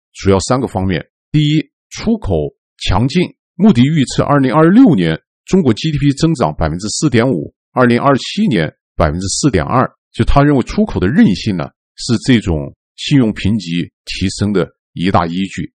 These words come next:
第二呢，穆迪肯定中国庞大而且多元的经济体量、强大的创新能力以及低借贷成本与充裕国内储蓄，有助于遏制债务的压力。就尽管债务比例很高，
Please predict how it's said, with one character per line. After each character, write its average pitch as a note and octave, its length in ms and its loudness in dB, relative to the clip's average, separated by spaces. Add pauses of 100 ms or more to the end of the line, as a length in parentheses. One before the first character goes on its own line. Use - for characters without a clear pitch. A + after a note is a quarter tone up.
(180)
第 F#3 120 4
二 G#3 160 6
呢， C3 160 2 (260)
穆 G3 160 2
迪 C#3 180 4
肯 D#2 280 4
定 G#2 160 -2
中 D#3+ 180 -2
国 G2 180 0
庞 F2 360 -2
大 B2+ 160 0
而 F#2 160 -4
且 E2+ 180 -2
多 F3+ 300 2
元 F#2 200 2
的 F2 120 0
经 C#3+ 220 -2
济 B2+ 120 -2
体 D2 300 -8
量、 G2+ 240 -2 (260)
强 - 320 -4
大 C3+ 140 -2
的 G#2 80 -4
创 C#3 260 -2
新 B2+ 220 -4
能 G2+ 240 -2
力 F3 180 0 (240)
以 F#2 160 -2
及 G2 400 -4 (200)
低 F#3+ 260 4
借 F3+ 160 4
贷 A2 140 2
成 D#3 360 -2
本 E2 220 -4 (240)
与 G2 400 -2
充 A3 400 -2
裕 D3 120 4
国 F#2 220 0
内 D3 200 4
储 - 380 -4
蓄， - 400 -8 (200)
有 G3+ 320 4
助 A#3 300 0
于 F#2+ 260 0
遏 C#3+ 220 2
制 - 120 -12 (100)
债 G#2+ 120 0
务 E2+ 100 -4
的 D#2+ 80 -4
压 E2+ 180 -2
力。 C#2+ 160 -12 (120)
就 - 100 -4
尽 G#3 180 -2
管 A#2+ 160 -2 (300)
债 D3 140 4
务 C3+ 100 4
比 F#2 160 -6
例 A2+ 100 -2
很 D2+ 220 -8
高， F#2+ 180 -2